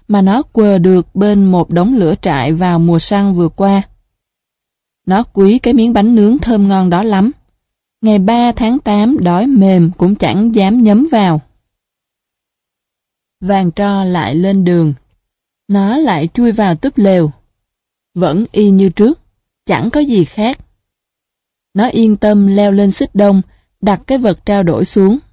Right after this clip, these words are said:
Tiếp đó, quay lại nhìn con người. Nó thấy một cái gì trăng trắng, vuông vuông trên mặt bàn. Nó từ từ bò nhích tới. Gớm, mùi gì thơm quá.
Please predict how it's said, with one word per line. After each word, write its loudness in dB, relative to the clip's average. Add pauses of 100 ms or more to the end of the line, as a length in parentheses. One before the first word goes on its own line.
(1400)
Tiếp -4
đó, -2 (600)
quay 0
lại -2
nhìn 0
con -2
người. 2 (580)
Nó -2
thấy -2
một -2
cái -2
gì 2
trăng -4
trắng, -2 (240)
vuông 2
vuông 2
trên -2
mặt -2
bàn. -2 (1040)
Nó -2
từ 0
từ 0
bò -2
nhích -2
tới. -2 (1200)
Gớm, 2 (360)
mùi 2
gì 2
thơm -2
quá. -4